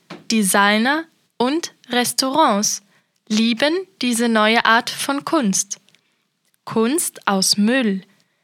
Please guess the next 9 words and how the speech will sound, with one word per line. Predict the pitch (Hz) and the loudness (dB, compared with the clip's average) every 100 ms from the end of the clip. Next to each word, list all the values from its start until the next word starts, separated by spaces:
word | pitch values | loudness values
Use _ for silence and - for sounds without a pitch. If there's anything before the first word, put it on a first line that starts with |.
| _ _ _ _ | _ _ _ _
Wir | 208 220 214 | -2 2 2
sehen | 202 247 262 285 285 - | 4 4 2 0 -4 -2
unsere | 214 202 196 196 | 0 0 0 -4
Berge | 196 208 220 247 254 269 - | -2 2 4 4 2 -2 -2
aus | 196 - 208 | 0 2 2
Müll | 220 254 285 - _ _ _ _ | 2 0 -4 -12 _ _ _ _
nicht | 226 254 - - 214 | -2 -2 -4 -4 -2
als | 208 - | -2 -4
Problem, | - 208 190 202 202 233 320 | -4 -4 0 0 2 0 -4